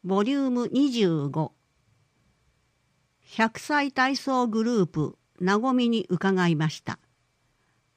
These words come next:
なごみは、出戸南第一住宅、第二、三号集会場で、毎月第一、第二月曜日に百歳体操を実施しています。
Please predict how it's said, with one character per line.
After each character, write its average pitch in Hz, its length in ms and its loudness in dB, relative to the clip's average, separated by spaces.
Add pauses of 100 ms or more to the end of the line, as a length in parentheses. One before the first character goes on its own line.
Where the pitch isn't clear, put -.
(140)
な 208 180 2
ご 277 160 0
み 254 160 2
は、 226 240 0 (640)
出 214 160 0
戸 311 180 0
南 202 540 4 (100)
第 240 320 2
一 247 240 -2
住 214 240 0
宅、 147 440 -4 (460)
第 226 440 0
二、 180 280 0 (260)
三 254 460 0
号 175 340 2
集 233 260 0
会 220 320 0
場 190 260 2
で、 170 240 -4 (520)
毎 254 280 2
月 - 520 -12 (140)
第 254 400 2
一、 226 360 -6 (100)
第 233 300 2
二 254 160 2
月 226 300 -2
曜 233 220 2
日 160 160 2
に 160 220 2 (340)
百 208 280 -2
歳 277 280 -2
体 247 240 -2
操 170 400 -2
を 156 100 -2
実 160 180 2
施 202 240 -2
し - 100 -10
て 175 140 -4
い 160 100 4
ま 147 160 2
す。 - 260 -18